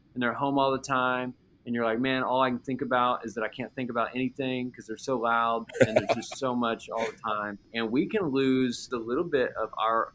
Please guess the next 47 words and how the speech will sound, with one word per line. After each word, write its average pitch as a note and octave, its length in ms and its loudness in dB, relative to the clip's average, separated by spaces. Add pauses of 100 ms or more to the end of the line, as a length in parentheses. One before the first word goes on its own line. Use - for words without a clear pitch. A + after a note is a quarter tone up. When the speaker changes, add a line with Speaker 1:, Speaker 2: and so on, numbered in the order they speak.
(160)
Speaker 1:
of A#2 160 -4
the A2+ 120 0
rhythm C3 460 4
that A#2+ 100 0
is A2 100 -4
a A2+ 40 -6
good D#3+ 300 4
rhythm, B2 280 2
which A#2 240 -2
is A2 160 -6
that A2+ 180 -2
we A#2 140 -2
are G#2+ 260 2 (260)
continuing B2+ 600 -2
to A2+ 80 2
rest A2 640 -2 (340)
in A2+ 220 -6
Christ. G2+ 580 -4
Speaker 2:
Right. C#2+ 140 -4
Speaker 1:
And G#2+ 120 -8
so G#2+ 460 0 (240)
that C#3+ 140 2
would G3+ 120 2
be F3+ 80 2
my C3 160 2
encouragement, A#2 640 -2
is A2 140 -8
to B2+ 100 -10
remember A#2 800 -2
that A2 220 -2
the A2 100 -2
best C3+ 460 -6
rest G#2+ 340 -6
you're A#2 80 -4
gonna G2+ 180 -6
find A#2 540 -4
is F#2+ 140 -10
when G2+ 180 -6
you G2 160 0
are F#2 140 -2 (120)
close A2+ 300 -4
to F2+ 180 -8
him. F2 320 -14 (540)
And A2+ 240 -8
probably D3+ 420 0
the B2+ 100 2
most, B2 340 -2